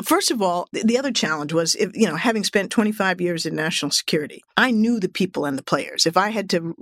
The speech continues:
remake a national security council staff, I would have known exactly who to tap.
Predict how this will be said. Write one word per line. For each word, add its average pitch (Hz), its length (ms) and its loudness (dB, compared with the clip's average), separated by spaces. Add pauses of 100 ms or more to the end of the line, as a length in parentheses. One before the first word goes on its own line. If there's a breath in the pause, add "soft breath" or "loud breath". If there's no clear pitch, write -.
remake 196 460 2
a 165 60 2
national 165 380 0
security 180 340 0
council 160 320 -2
staff, - 380 0
I 190 80 2
would 202 160 0
have 170 80 -4
known 170 220 0
exactly 156 500 0
who 165 140 0
to 143 80 -6
tap. - 320 -4